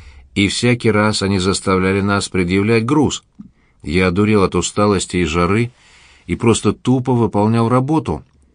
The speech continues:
Спал между остановками, и голова моя стукалась о стойку.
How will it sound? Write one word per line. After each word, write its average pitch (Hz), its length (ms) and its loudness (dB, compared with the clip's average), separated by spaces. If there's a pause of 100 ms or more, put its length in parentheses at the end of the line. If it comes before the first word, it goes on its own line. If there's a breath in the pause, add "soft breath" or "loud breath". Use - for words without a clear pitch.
(200)
Спал 127 380 -2
между 92 340 2
остановками, 127 880 -2 (460 soft breath)
и 98 140 2
голова 101 400 2
моя 107 220 2
стукалась 104 520 0
о 110 80 0
стойку. 110 540 -2